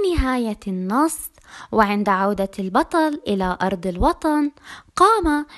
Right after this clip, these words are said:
جلالة الملك عبد الله الثاني ابن الحسين حفظه الله بتكريمه، فقد أمر بترقيته، أي أمر بإعطائه رتبة أعلى، ومنحه أيضا وسام التضحية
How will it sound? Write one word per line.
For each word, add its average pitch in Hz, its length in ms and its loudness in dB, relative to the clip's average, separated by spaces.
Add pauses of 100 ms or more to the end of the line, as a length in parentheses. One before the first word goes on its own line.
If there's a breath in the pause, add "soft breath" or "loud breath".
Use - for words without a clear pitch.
(100 loud breath)
جلالة 220 680 2
الملك 202 540 -4
عبد 190 300 -8
الله 190 420 -2
الثاني 196 580 -4
ابن 180 180 -8
الحسين 202 540 -4
حفظه 196 500 -4
الله 254 500 2 (400 loud breath)
بتكريمه، 247 1080 2 (500 loud breath)
فقد 233 360 2 (120)
أمر 349 260 4 (520)
بترقيته، 247 960 2 (340 loud breath)
أي 220 240 6
أمر 320 300 6 (180)
بإعطائه 254 1040 2
رتبة 277 640 2 (140)
أعلى، 208 480 2 (320 loud breath)
ومنحه 240 800 2 (100)
أيضا 269 400 2 (320 soft breath)
وسام 226 480 6
التضحية 285 840 4